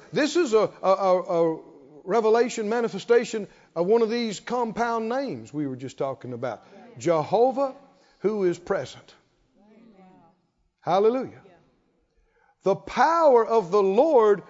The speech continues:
was present, was there to heal them. Them preachers. Now, that's not what they came for.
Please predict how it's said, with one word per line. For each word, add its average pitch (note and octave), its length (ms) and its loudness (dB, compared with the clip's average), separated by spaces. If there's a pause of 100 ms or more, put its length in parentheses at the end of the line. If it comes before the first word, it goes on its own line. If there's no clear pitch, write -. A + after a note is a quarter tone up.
was E3+ 320 0
present, A3 720 -2 (320)
was D#3+ 500 0
there G3+ 580 2 (240)
to A3 260 -4
heal G#3+ 640 0 (420)
them. D3 400 -2 (1000)
Them D4+ 720 2 (280)
preachers. D4+ 600 -2 (1900)
Now, G3 140 4
that's C4 260 2
not A3+ 180 2
what A3+ 220 2
they C#4 180 4
came G#3+ 440 -2
for. C#3+ 360 -2